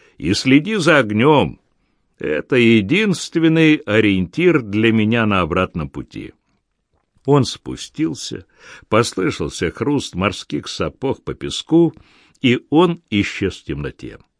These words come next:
Это была чудесная звёздная ночь, немного морозная, и я разжёг сигару и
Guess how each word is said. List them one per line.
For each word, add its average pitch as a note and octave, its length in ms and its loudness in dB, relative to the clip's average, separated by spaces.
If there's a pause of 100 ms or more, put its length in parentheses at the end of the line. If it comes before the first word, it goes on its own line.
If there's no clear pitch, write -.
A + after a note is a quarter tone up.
(540)
Это B2 160 2
была D3+ 200 4
чудесная D#3+ 840 -2
звёздная A#2+ 520 -4
ночь, - 440 -10 (140)
немного C3 540 -2
морозная, G#2+ 800 -4 (440)
и E2 100 0
я B2+ 380 6
разжёг E2+ 640 -2
сигару C#3 800 0 (420)
и C#3 260 0